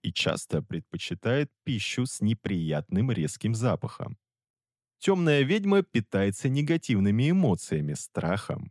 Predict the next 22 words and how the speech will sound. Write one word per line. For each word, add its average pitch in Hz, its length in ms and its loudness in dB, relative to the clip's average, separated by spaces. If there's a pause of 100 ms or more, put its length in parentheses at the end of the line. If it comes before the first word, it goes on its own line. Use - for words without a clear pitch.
(120)
отчаянием, 80 920 -2
горем. 82 640 -2 (680)
Темных 160 360 0
магов 175 440 2
и 160 120 2
ведьм 190 380 0 (120)
много 165 440 4
в 85 100 2
органах 85 460 0
власти, 78 480 -4
среди 185 420 0
чиновников, 147 840 2
бизнесменов, 160 800 0 (200)
а - 140 -2
также 78 500 -2
на 120 260 2
эстраде. 78 640 -2 (960)
Светлых 202 760 2
в 110 220 -4
данных 135 400 2
сферах 113 440 0
мало. 113 560 2